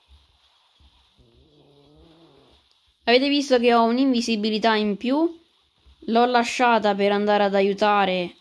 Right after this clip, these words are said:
la regina o la campionessa. No, andrò ad utili-, ad aiutare invece la campionessa, molto probabilmente. La regina ormai sta per morire. La campionessa invece magari mi potrebbe fare un pochino più comodo.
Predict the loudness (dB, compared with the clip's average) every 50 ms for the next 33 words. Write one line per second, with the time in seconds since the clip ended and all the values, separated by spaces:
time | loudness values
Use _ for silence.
0 | _ _ -8 -6 -4 -4 -4 -2 -4 -4 -6 -6 -6 -4 -2 0 0 0 2 2
1 | 2 0 0 0 -2 -4 -4 -4 -6 -6 -6 -4 -6 -6 -8 -8 -10 -8 -6 -6
2 | -4 -4 -6 -6 -6 -6 -6 -6 -6 -6 -4 -4 -4 -6 -8 -8 -10 -10 -8 -8
3 | -8 -8 -6 -6 -6 -4 -4 -4 -4 -4 -2 -4 -4 -4 -4 -4 -6 -6 -8 -6
4 | -6 -6 -6 -6 -6 -6 -8 -8 -8 -8 -6 -6 -6 -6 -6 -8 -8 -8 -8 -6
5 | -8 -8 -10 -10 -12 -14 -10 -8 -8 -8 -8 -8 -8 -6 -4 -4 -2 -2 -2 -2
6 | -2 0 -2 -2 -2 -4 -6 -12 _ _ _ _ _ _ _ _ _ _ _ _
7 | _ _ _ _ _ _ _ _ _ _ _ _ _ -8 -6 -6 -4 -4 -2 -2
8 | -2 -2 -2 -4 -4 -6 -8 -10 -10 -10 -10 -10 -8 -6 -6 -4 -4 -4 -4 -6
9 | -8 -8 -8 -6 -6 -4 -4 -2 -2 -2 -2 -2 -4 -4 -6 -8 -8 -6 -6 -6
10 | -6 -6 -6 -6 -6 -6 -4 -4 -4 -4 -4 -6 -6 -6 -6 -4 -4 -4 -4 -4
11 | -4 -6 -6 -8 -8 -8 -10 -8 -8 -6 -6 -6 -6 -6 -6 -6 -6 -6 -6 -6
12 | -6 -6 -6 -8 -10 -14 -16 -16 -16 -16 -14 -10 -8 -6 -4 -4 -4